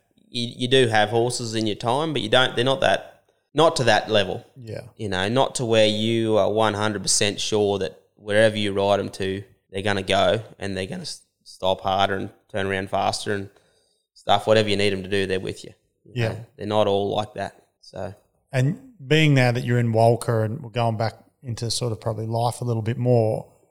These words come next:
Speaker 2: what I've noticed, and we talked to Huey about this, like, you know, you got more going on than just horses. You've got a big passion for dogs.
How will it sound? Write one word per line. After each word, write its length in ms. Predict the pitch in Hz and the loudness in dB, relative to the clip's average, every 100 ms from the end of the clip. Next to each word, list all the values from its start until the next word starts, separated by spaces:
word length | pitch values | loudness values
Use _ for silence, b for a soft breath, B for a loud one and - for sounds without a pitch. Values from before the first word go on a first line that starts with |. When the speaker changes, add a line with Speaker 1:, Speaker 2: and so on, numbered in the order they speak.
| _ _ _ _ - | _ _ _ _ -2
Speaker 2:
what 220 | 135 139 | 4 6
I've 160 | 127 127 | 6 6
noticed, 420 | 131 123 127 - | 6 4 2 0
and 240 | 113 151 | -2 -2
we 80 | 117 | -2
talked 260 | - 123 - | 0 0 0
to 60 | |
Huey 240 | 95 120 120 | 0 2 2
about 260 | 113 113 | 2 0
this, 240 | 120 110 120 | 0 0 -2
like, 220 | 110 - - | -4 -8 -8
you 100 | 147 | -2
know, 80 | 120 | 0
you 240 | 120 165 131 | 0 0 2
got 160 | 170 | 4
more 220 | 151 139 | 6 6
going 300 | 123 127 120 | 6 4 4
on 220 | 117 120 117 | 2 2 0
than 160 | 110 | -2
just 340 | 104 110 - - _ _ | -2 -4 -4 -8 _ _
horses. 560 | - 120 117 - - - | -14 -6 -4 -4 -8 -8
You've 220 | 123 - | -10 -8
got 160 | - 120 | -6 -6
a 20 | |
big 280 | 107 135 - | -4 -6 -2
passion 320 | 131 - 117 | -2 -2 -6
for 100 | 110 | -6
dogs. 800 | 101 117 117 117 113 - - | -2 2 2 0 -6 -14 -20